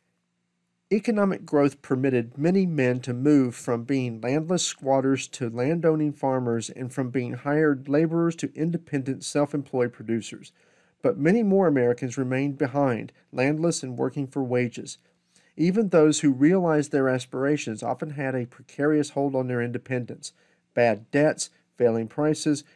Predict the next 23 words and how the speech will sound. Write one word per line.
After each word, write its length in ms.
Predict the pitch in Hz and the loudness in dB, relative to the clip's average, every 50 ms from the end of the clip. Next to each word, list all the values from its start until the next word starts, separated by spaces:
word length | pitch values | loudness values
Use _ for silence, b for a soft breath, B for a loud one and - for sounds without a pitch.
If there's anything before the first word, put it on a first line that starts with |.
| b b | b b
crop 320 | - _ 151 147 - - | -4 _ -2 -2 -2 -4
failure, 480 | - - 151 147 147 151 147 147 147 139 | -4 0 2 4 4 4 4 2 0 0
sickness, 500 | - - - 170 - - 156 151 - - | -4 -4 -4 -4 -4 -2 -6 -6 -2 -2
or 100 | 160 143 | -2 -2
death 340 | - 135 120 117 117 - | 2 0 0 0 0 -4
could 240 | - - 143 - _ | -10 -12 -12 -12 _
quickly 480 | - - 202 196 202 - 143 135 - - | 0 2 2 2 4 0 -4 -4 -4 -2
eliminate 580 | 135 139 139 156 160 151 135 123 123 143 - | -2 0 0 2 2 2 2 0 0 -2 -4
a 80 | 127 123 | -8 -10
family's 500 | - - 131 127 123 123 123 120 110 - | -6 -4 -2 -2 -2 -2 -4 -6 -6 -6
gains. 540 | - 131 123 117 110 117 - - - - - _ _ _ _ _ _ _ _ _ _ _ _ _ _ - | -2 0 0 0 0 -2 -6 -10 -12 -14 -14 _ _ _ _ _ _ _ _ _ _ _ _ _ _ -4
Americans' 540 | 123 135 151 170 202 226 220 233 226 196 | 0 2 4 4 4 4 2 0 -2 -4
pursuit 560 | - - - 175 - - - 151 139 135 - - | -6 -6 -6 -6 -4 0 2 2 2 2 0 -4
of 140 | 131 127 | -8 -8
free 260 | - - - 156 180 180 | -8 -4 -2 -2 0 2
labor 380 | 160 156 160 151 151 147 - - | 2 2 2 2 0 -2 -2 -2
ideals 640 | 123 123 123 117 - 143 143 127 117 113 110 - | -4 -4 -4 0 2 2 2 4 2 0 -2 -6
created 560 | - - 143 135 135 143 135 127 110 117 117 | -10 -6 -2 2 2 2 2 2 -2 -2 0
restless 400 | 127 135 156 151 - - 185 175 | 2 2 2 2 0 -2 -2 -2
social 480 | - - - 156 147 143 - - 143 139 | -2 0 2 2 2 2 0 -2 -4 -4
and 180 | - 135 123 | -4 -8 -6
geographic 560 | - - 151 156 139 139 131 120 120 135 - 135 | 0 2 2 2 4 2 0 0 0 -2 -8 -6
mobility. 600 | 123 117 113 113 123 117 117 120 - - - | -6 -4 -2 -2 -2 -2 -2 -4 -6 -10 -16